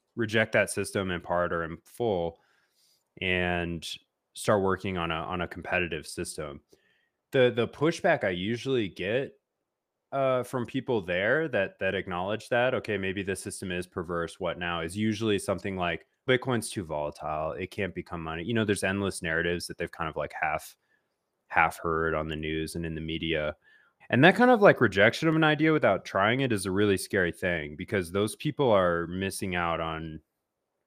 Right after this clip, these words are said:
probably, like, some of the best financial opportunities of their lifetime. I mean, they were telling me these things, you know, back two thousand sixteen, seventeen, it's, okay, you've just missed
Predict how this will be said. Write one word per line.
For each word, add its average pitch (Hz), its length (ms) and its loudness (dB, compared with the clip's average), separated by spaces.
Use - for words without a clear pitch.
probably, 123 260 6
like, 95 220 4
some 113 160 -4
of 104 80 2
the 92 60 2
best 87 340 -2
financial 87 400 -4
opportunities 82 560 -4
of 85 60 -8
their 76 120 -6
lifetime. 76 640 -4
I 87 60 -6
mean, 85 220 0
they 87 80 2
were 87 80 2
telling 98 220 0
me 92 80 0
these 87 220 -6
things, 82 520 -4
you 135 80 -4
know, 90 100 2
back 95 320 4
two - 120 -8
thousand 98 400 2
sixteen, 101 520 -6
seventeen, 85 760 -6
it's, - 180 -14
okay, 85 300 -2
you've 95 240 -2
just - 260 0
missed 90 540 0